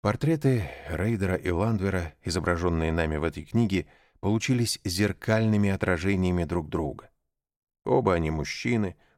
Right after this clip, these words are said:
уроженцы Центральной Америки, выходцы из набожных семей среднего класса, бойскауты. Оба женились и обзавелись детьми. Однако один из них стал сексуальным маньяком,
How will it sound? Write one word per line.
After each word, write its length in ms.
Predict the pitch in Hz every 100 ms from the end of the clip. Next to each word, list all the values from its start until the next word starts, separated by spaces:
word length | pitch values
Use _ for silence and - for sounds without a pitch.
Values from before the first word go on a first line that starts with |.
| 80
уроженцы 480 | 95 110 131 -
Центральной 600 | 87 95 87 92 85 80
Америки, 520 | 78 113 113 87 85 - _ _
выходцы 560 | 78 101 143 120 - 123
из 260 | 123 92
набожных 520 | 92 117 104 92 98 90
семей 280 | 101 113
среднего 460 | 95 101 98 92 87
класса, 560 | - 117 107 - 85 - _
бойскауты. 760 | 85 73 - 110 110 95 - - _ _ _ _ -
Оба 260 | 147 135
женились 560 | 113 120 123 139 123 -
и 80 | 127
обзавелись 540 | 117 101 104 110 110 90
детьми. 580 | 101 - 95 90 69 _ _ _ _ _ _
Однако 420 | 82 78 80 76
один 300 | 78 76 90
из 120 | 85 76
них 180 | 78
стал 360 | - - 80 73
сексуальным 540 | - 76 - 80 76 73
маньяком, 640 | 73 73 92 98 92 76